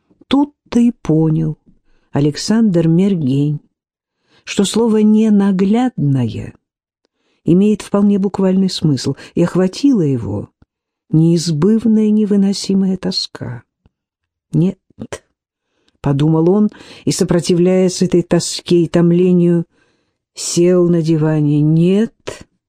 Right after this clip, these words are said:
и нет. Нужно немедленно прийти в себя. Осторожность главное. Пока ни о чём не думать, кроме осторожности».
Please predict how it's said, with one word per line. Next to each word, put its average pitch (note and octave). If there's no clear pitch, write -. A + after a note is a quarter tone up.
и D#3
нет. A#2
Нужно D#3+
немедленно F#3
прийти F#3+
в -
себя. C3+
Осторожность F3+
главное. -
Пока E3+
ни F#3+
о A#3+
чём E3
не D3
думать, F3+
кроме D#3+
осторожности». -